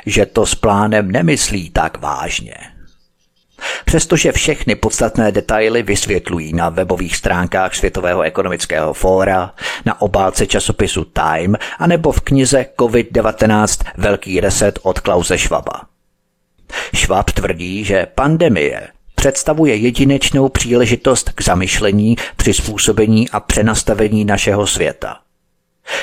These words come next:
Velký reset tedy není žádnou šílenou spikleneckou teorií, ale samotnou myšlenkou Klause Schwaba v jeho knize. Přesto se stále ještě najdou takoví tupci,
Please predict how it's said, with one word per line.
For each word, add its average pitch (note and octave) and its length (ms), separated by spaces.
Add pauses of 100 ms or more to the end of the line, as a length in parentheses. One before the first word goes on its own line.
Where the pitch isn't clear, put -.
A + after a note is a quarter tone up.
Velký F#2+ 440
reset G#2+ 440
tedy C#3 260
není D3 380
žádnou F#2 460
šílenou F#2+ 500
spikleneckou F#2 760
teorií, G#2 560 (220)
ale A2 160
samotnou E3+ 540
myšlenkou C3+ 720
Klause B2+ 520
Schwaba - 560 (680)
v - 40
jeho F2 220
knize. C#2 380 (1120)
Přesto F3 340
se D#3 140
stále C#3+ 400
ještě A2+ 340
najdou G2+ 340
takoví F#2+ 440
tupci, - 520